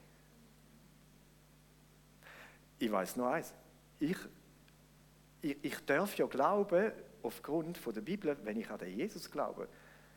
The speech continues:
der am Kreuz gehangen ist und meine Gerechtigkeit,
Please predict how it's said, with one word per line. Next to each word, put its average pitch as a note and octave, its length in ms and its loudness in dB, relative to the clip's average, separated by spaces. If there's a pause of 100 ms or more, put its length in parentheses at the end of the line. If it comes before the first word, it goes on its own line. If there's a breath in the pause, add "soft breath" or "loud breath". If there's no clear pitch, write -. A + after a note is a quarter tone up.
(920 loud breath)
der G2 120 -4
am G#2 120 -2
Kreuz B2+ 400 -4
gehangen D3+ 320 -4
ist G#2 180 -8
und G2 140 -8
meine B2+ 220 -6
Gerechtigkeit, B2+ 680 -4